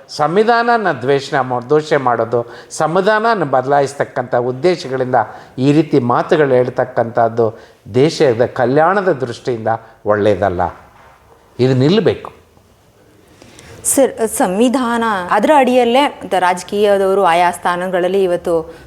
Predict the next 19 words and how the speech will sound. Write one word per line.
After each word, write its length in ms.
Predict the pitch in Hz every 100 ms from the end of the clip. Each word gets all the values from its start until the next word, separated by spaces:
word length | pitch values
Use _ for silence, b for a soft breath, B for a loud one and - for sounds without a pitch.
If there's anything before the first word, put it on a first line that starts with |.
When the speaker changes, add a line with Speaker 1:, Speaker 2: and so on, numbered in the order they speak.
| B
Speaker 2:
ಆ, 180 | 180 170
ಇದ್ದಾರೆ. 680 | 170 170 175 151 - - -
ವಿರೋಧ 220 | 220 277 294
ಪಕ್ಷದ 360 | 262 262 226 214
ನಾಯಕರಾಗಿ 920 | 190 175 180 - 170 165 185 190 190 190 196
ಸಂವಿಧಾನದ 640 | - 220 254 247 247 247 247
ಪರವಾಗಿ 380 | 208 202 208
ಮಾತಾಡಬೇಕಾದವರು. 920 | 208 175 175 170 160 170 165 170 - - -
ಆದರೆ 640 | 202 233 170 214 262 B B B B -
ಈ 100 | 208
ಸಂವಿಧಾನ 640 | - 208 254 302 285 285 294 269 247 240 220 214
ವಿರುದ್ಧ 280 | 208 247 262
ಹೇಳಿಕೆ 320 | 240 208 202
ಕೊಟ್ಟಂಥ 360 | 202 196 190 196
ಸ್ವಾಮೀಜಿಗಳ 640 | 202 160 185 233 220 226 202
ಪರ 200 | 190 175 170
ಮಾತಾಡ್ತವ್ರು 600 | 170 180 208 - 185 180
ಹೇಳ್ತಾರೆ, 420 | 175 196 208 156 - - -
"ಸ್ವಾಮೀಜಿ 560 | 190 180 254 247 247